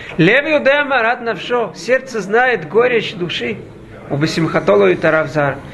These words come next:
И в радости этого человека не будет участвовать кто-то чужой.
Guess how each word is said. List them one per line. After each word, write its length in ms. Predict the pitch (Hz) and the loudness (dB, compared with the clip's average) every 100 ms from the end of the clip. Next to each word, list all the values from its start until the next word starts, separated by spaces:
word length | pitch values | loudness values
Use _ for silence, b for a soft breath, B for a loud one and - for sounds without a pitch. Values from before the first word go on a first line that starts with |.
| B B B | B B B
И 60 | 139 | 0
в 120 | 147 | 2
радости 500 | 190 269 285 269 - | 4 2 0 -2 0
этого 360 | 233 233 208 190 | 0 2 0 0
человека 640 | 196 180 190 190 185 175 - - - - - - | 0 0 2 0 -4 -6 -12 -14 -14 -16 -18 -4
не 160 | 175 175 | 2 2
будет 440 | 196 226 202 185 | 2 2 2 0
участвовать 680 | 160 180 170 - - 147 143 - - | -2 2 2 0 -2 -2 -2 -10 -10
кто-то 440 | - 190 190 165 - - - - | 0 2 4 0 0 -12 -12 -4
чужой. 420 | - 156 139 131 | 2 2 4 2